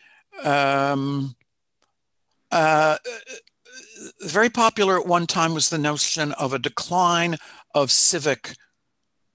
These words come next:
virtue or loyalty, the inability of the Roman Empire to get its wealthy citizens to support the state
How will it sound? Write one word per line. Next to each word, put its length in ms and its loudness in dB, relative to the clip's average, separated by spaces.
virtue 500 -4
or 240 -6
loyalty, 680 -6
the 220 0
inability 1040 2
of 460 0
the 120 -6
Roman 280 0
Empire 340 -2
to 120 -8
get 460 -2
its 280 -2
wealthy 380 -2
citizens 680 -2
to 120 -4
support 640 -6
the 540 -6
state 640 -2